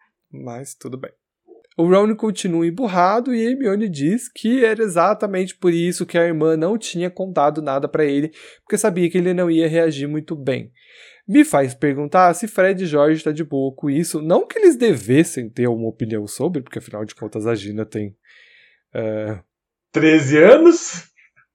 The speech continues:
Speaker 1: Ela tem treze anos, mas o Miguel também, não é?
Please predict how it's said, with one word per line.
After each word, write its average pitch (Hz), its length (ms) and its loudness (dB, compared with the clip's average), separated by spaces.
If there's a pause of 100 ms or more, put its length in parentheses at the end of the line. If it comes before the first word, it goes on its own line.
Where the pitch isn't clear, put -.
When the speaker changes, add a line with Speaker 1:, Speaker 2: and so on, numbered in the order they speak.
Speaker 1:
Ela 208 300 10
tem 202 220 6
treze 180 440 10
anos, 240 220 6
mas 202 340 4
o 202 360 0
Miguel 190 380 4
também, 196 320 2
não 135 160 0
é? 131 240 2